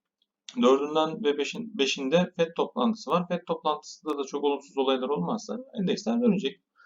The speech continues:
Seçimlerde bir sıkıntı olmazsa. Ve eğer dönmezse gideceği nokta doksan yedi binlere kadar bizim alım seviyelerimize kadar gelecek. Bunda, e, herhangi bir sıkıntı yok.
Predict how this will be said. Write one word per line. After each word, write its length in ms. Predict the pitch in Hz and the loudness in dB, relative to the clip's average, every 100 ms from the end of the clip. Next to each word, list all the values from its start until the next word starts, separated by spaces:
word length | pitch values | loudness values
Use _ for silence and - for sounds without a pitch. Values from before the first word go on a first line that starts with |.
| _ _ | _ _
Seçimlerde 540 | - 165 160 151 143 135 | -8 -6 -4 0 0 0
bir 40 | |
sıkıntı 360 | 120 - - 117 | -4 -4 -2 0
olmazsa. 440 | 101 98 - 196 - _ _ _ - - - _ _ _ _ _ _ _ _ | 0 -2 -6 -6 -6 _ _ _ -20 -20 -20 _ _ _ _ _ _ _ _
Ve 240 | 208 220 214 _ _ _ _ - | 6 6 2 _ _ _ _ 4
eğer 320 | 165 175 165 | 6 6 4
dönmezse 520 | 196 208 180 - 202 | 4 4 4 0 -2
gideceği 480 | 190 175 170 165 151 | -2 0 -2 -2 -2
nokta 520 | 135 - - 190 - - _ - | 0 -2 -2 -2 -2 -8 _ -4
doksan 500 | 160 160 170 165 - | -4 0 0 -2 -4
yedi 300 | 175 160 160 | -8 -4 -2
binlere 380 | 131 117 110 110 | 2 4 4 2
kadar 280 | 120 165 175 | 4 4 4
bizim 180 | 165 160 | 0 0
alım 160 | 160 | 0
seviyelerimize 600 | 160 143 131 120 107 113 | -2 -2 0 0 -2 -4
kadar 200 | 139 208 | -2 0
gelecek. 440 | 196 147 107 - - _ _ _ _ _ _ _ - | 2 2 0 -4 -20 _ _ _ _ _ _ _ -10
Bunda, 420 | 165 156 190 208 _ - | -2 2 2 0 _ -6
e, 40 | |
herhangi 520 | 135 139 156 151 123 | -4 0 2 2 0
bir 40 | 139 | -4
sıkıntı 360 | - 170 160 | -8 -8 -2
yok. 100 | 110 | -2